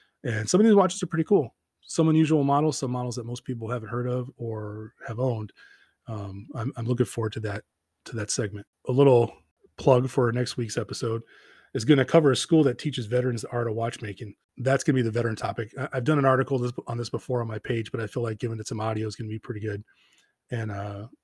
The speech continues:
it'll just reinforce just how great this school is.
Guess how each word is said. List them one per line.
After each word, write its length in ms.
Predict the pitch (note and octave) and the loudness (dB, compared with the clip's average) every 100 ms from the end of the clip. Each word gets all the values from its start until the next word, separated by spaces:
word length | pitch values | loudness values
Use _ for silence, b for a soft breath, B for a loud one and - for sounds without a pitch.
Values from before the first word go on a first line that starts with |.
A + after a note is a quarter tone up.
| - | -4
it'll 160 | A#2+ | -2
just 160 | A2+ - | -2 -4
reinforce 640 | A#2 A2+ A2 - A#2 G#2+ - | 0 0 0 0 0 0 -4
just 200 | A#2+ - | -6 -4
how 100 | G#2+ | -4
great 240 | - A2+ | -4 -6
this 140 | A#2 | -6
school 320 | - - A2 G#2 | -6 -4 -4 -4
is. 180 | G2 | -8